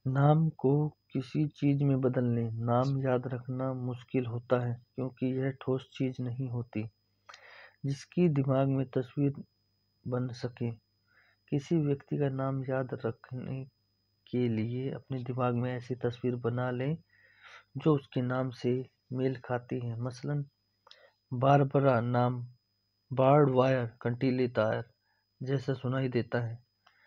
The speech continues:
जैक कार के जैक जैसा लगता है और कैथी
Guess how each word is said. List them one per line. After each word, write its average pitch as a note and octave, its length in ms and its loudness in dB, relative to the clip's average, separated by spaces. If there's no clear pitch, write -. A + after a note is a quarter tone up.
जैक C#3+ 540 4
कार C#3 360 2
के B2+ 180 2
जैक C#3 380 4
जैसा B2+ 260 2
लगता A#2+ 400 0
है A2+ 260 -6
और B2 300 -4
कैथी C3 480 0